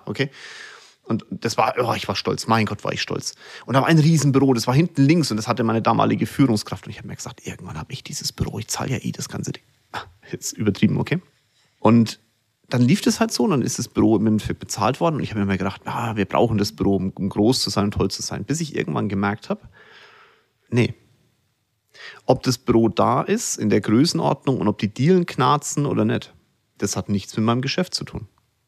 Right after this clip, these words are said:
Es hätte dann was mit meinem Geschäft zu tun gehabt, wenn ich im Vorderfeld, also deutlich mehr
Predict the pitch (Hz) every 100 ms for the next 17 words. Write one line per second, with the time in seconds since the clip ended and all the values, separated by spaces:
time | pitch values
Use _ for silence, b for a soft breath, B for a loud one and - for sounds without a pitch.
0 | _ _ _ _ _ B B B B 131
1 | 190 180 117 113 135 156 - 156 165 165
2 | 165 160 - 156 160 156 170 - 123 113
3 | 117 107 101 - - - 120 - 104 175
4 | - 104 110 - 123 139 - 135 123 123
5 | 127 80